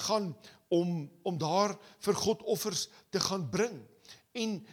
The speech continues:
die Pinksterfees was een van hierdie groot feeste gewees, wanneer hulle na Jerusalem toe moes gaan. En daar in Deuteronomium sestien vers sestien het ek vir u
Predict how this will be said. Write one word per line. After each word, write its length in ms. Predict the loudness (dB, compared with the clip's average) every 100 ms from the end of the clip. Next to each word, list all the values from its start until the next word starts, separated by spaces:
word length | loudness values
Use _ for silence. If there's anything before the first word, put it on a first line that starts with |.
| -6
die 120 | -6
Pinksterfees 1000 | -2 -2 -2 -4 -4 -6 -6 -6 -4 -6 -8 -4
was 220 | 0 0 2
een 220 | 0 0 -8 -8
van 160 | 0 2
hierdie 320 | 2 2 -2
groot 320 | -2 -4 -2
feeste 400 | -4 0 0 -2
gewees, 560 | -6 -6 -4 -6 -8 -12 -16 -20 -6
wanneer 320 | 0 2 2
hulle 240 | 0 0 0
na 180 | -2 -4 -10 -4
Jerusalem 480 | 2 4 4 0
toe 160 | -6 -6
moes 160 | -4 -4
gaan. 300 | -6 -12 -14 _ _ _ _ -20 -10
En 100 | -4
daar 220 | 0 2
in 100 | 2
Deuteronomium 680 | 0 0 -2 0 0 -2 -2
sestien 480 | 0 0 -2 -6 -12
vers 280 | -10 -8 -8
sestien 440 | -8 -12 -12 -16 -16 -20 -20
het 160 | -4 -2
ek 120 | -2
vir 140 | -2
u 20 | -4